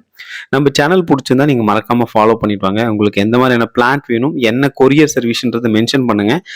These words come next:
So, நாங்க உங்களுக்கு என்னைக்கு கொடுப்போம், எப்போ கொடுப்போன்றதை நாங்க மென்ஷன் பண்ணி உங்களுக்கு அப்டேட் பண்ணிடுவோம். ஒரு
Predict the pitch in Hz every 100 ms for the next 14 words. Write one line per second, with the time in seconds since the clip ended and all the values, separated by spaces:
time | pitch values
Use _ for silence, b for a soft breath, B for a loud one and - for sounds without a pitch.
0 | B - 135 120 123 127 123 120 - 113
1 | 147 143 123 139 151 156 131 120 _ _
2 | 156 139 131 123 123 113 127 127 104 104
3 | 110 113 117 110 117 104 104 98 117 -
4 | 104 107 160 247 B B - 110